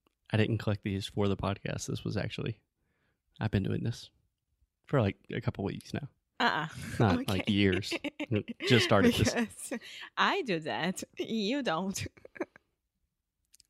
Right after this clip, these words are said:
Speaker 1: Oh, okay. I feel like there's some hidden anger there.
Speaker 2: <laughs>
Speaker 1: But anyway, what I wanted to do today, Alexia, is just you choose your favorite quote,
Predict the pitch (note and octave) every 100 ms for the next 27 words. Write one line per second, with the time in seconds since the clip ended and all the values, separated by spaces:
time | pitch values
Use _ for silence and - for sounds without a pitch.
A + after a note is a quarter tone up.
0 | _ _ - A#2 G#2+ _ - - A2+ G2+
1 | B2 - _ - _ - F#2+ F#2 - G2
2 | G2 F2 - _ _ - - A2 A2 G2+
3 | G2 - _ - G#2+ G2+ G2+ G2+ B2+ -
4 | G#2 G2 - - - D4 - E4 - -
5 | - - C#4 - C3 D3+ A2+ G#2+ G2+ A2
6 | G#2+ A#2+ B2 A#2+ G#2 A2 B2 B2 G#2 F#2+
7 | F#2 F#2 - A#2 B2+ - B2 A2+ G#2+ -
8 | A#2+ A#2 - - _ _ _ _ _ -
9 | A#2 C3+ C#3+ - B2 A#2+ B2 A2+ A2+ A2+
10 | - A2 A2 - - A2 B2 - -